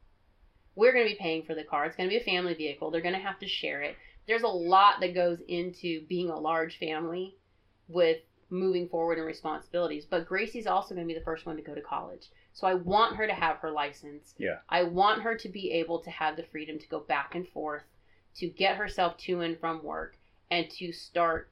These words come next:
Speaker 1: taking on that responsibility as Hannah's a minute older, but maturity-wise and responsibility-wise, I think Gracie is the oldest in that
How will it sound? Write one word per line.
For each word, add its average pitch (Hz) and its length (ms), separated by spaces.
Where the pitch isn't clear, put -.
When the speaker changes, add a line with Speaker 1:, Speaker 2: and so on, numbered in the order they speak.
Speaker 1:
taking 185 480
on 160 340
that 151 220
responsibility 156 1000
as 151 480
Hannah's 202 440
a 175 40
minute 175 400
older, 170 440
but 165 240
maturity-wise 180 1120
and 156 100
responsibility-wise, 156 960
I 143 60
think 165 260
Gracie 165 540
is 156 380
the 190 280
oldest 170 720
in 175 180
that 156 260